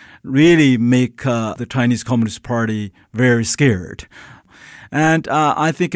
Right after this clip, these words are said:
to give, uh, the credit, uh, to the, uh, President, uh, Trump, and especially, you know, Vice President Pence and Secretary Pompeo and, uh, our,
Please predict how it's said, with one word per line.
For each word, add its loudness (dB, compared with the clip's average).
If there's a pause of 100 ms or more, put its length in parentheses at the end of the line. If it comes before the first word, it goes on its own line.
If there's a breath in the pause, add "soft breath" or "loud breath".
to -6
give, 0
uh, 0
the -4
credit, -4
uh, -12
to -6
the, -10
uh, -6
President, -6
uh, -8
Trump, -6
and -10
especially, -8
you -2
know, -2
Vice -6
President -8
Pence -6 (480 loud breath)
and -6
Secretary -8
Pompeo -4
and, -6
uh, -6
our, -8